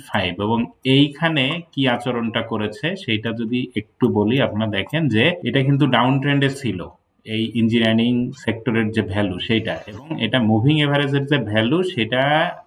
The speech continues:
টাচ করে এবং সেটা ক্রস করে একটু নিচেও এসেছিল এবং সেখান থেকে উপরে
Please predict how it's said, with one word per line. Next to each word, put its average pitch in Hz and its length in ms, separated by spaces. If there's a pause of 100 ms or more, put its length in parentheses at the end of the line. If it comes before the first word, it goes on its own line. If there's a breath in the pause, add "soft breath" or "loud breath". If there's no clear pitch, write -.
(280)
টাচ 123 420
করে 151 260
এবং 123 300
সেটা 120 280
ক্রস 120 380
করে 139 140
একটু 131 160
নিচেও 113 400
এসেছিল 147 420
এবং 165 180
সেখান 123 340
থেকে 143 440
উপরে 127 560